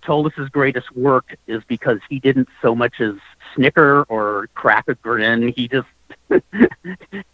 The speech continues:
of, of course, maybe, uh, maybe that was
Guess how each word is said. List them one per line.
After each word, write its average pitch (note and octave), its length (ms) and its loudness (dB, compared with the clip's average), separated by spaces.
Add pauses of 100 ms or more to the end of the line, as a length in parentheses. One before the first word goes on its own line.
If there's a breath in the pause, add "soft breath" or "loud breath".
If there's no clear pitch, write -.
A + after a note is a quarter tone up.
(320 loud breath)
of, F3 180 4
of F3 220 2
course, F#3 220 4
maybe, E3+ 600 4
uh, C3+ 320 6
maybe D3 300 0
that C#3 160 2
was C#3 100 -4